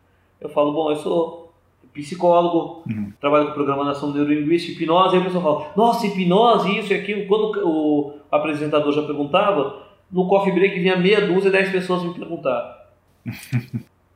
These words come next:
Speaker 1: E era ali que eu, que eu falava, eu sempre falava que todo curso que eu participava, alguém pagava o curso pra mim. Era outra crença, tá? Essa é uma crença muito positiva. E todo curso que eu ia fazer,
Speaker 2: <laughs>
Speaker 1: esse de certificação,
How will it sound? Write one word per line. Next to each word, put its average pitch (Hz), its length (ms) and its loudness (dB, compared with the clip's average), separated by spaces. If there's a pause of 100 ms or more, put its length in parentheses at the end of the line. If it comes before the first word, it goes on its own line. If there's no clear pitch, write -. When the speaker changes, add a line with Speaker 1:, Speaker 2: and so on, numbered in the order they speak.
(260)
Speaker 1:
E 185 80 4
era 196 140 6
ali 180 240 2
que 190 60 4
eu, - 440 2
que - 60 -4
eu 170 60 2
falava, 156 340 4
eu 147 60 2
sempre 180 180 -2
falava 175 220 2
que - 60 -10
todo - 260 2
curso 190 180 0
que 185 60 0
eu 170 60 -2
participava, 165 680 2
alguém 151 240 0
pagava 160 320 0
o 151 80 -6
curso 147 240 -6
pra 127 220 -4
mim. 107 240 -14 (340)
Era 147 140 4
outra 170 260 2
crença, 160 480 0
tá? 151 320 2 (220)
Essa 135 180 -6
é - 20 -4
uma 151 120 -8
crença 160 280 -2
muito 165 340 -2
positiva. 156 600 -4 (320)
E - 60 -20
todo 196 280 2
curso 175 280 -2
que 165 40 -4
eu 151 220 2
ia 196 320 2
fazer, 147 840 -4
Speaker 2:
<laughs> - 520 -6
Speaker 1:
esse 135 460 -4
de 120 80 -20
certificação, 147 1160 -4